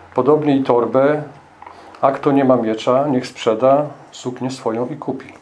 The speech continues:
I tu jest zapowiedź, y,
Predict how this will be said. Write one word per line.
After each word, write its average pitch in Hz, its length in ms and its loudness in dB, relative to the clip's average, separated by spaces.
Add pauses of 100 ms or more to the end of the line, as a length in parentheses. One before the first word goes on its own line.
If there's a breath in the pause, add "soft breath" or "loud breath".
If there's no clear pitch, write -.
(1120 loud breath)
I 135 80 -6
tu 135 340 -6
jest 135 260 -4
zapowiedź, 120 640 -2
y, 120 800 -6